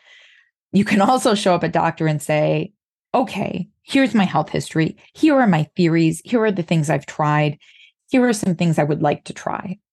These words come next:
Now, you could add that last bit on the end or not. You could just come to them with a whole history. But if you have ideas, like, write them down, you know, and if you have ideas about what you want to do,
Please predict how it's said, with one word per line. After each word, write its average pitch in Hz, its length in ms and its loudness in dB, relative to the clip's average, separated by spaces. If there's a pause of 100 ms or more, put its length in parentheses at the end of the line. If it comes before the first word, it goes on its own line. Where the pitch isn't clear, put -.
(240)
Now, 180 100 2
you 185 160 4
could 233 240 2
add 185 200 2
that 165 160 2
last 165 260 -2
bit 156 100 -4
on 151 120 0
the 156 120 0
end 151 240 0
or 160 160 2
not. 123 300 -2
You 165 100 0
could 175 180 0
just - 240 -4
come 156 240 0
to 156 100 -2
them 156 180 0
with 160 100 -4
a 170 60 0
whole 180 200 2
history. 156 600 -2 (960)
But 180 340 2 (160)
if 320 240 2
you 453 120 2
have 214 180 2
ideas, 156 880 -2 (840)
like, 214 140 0
write 269 180 2
them 330 120 0
down, 196 520 -4 (220)
you 175 120 2
know, 175 180 4
and 180 260 2
if 214 160 -2
you 262 120 2
have 240 120 0
ideas 190 360 0
about 180 200 -2
what 180 180 -2
you 196 100 4
want 180 220 -2
to 151 100 -2
do, 190 560 -2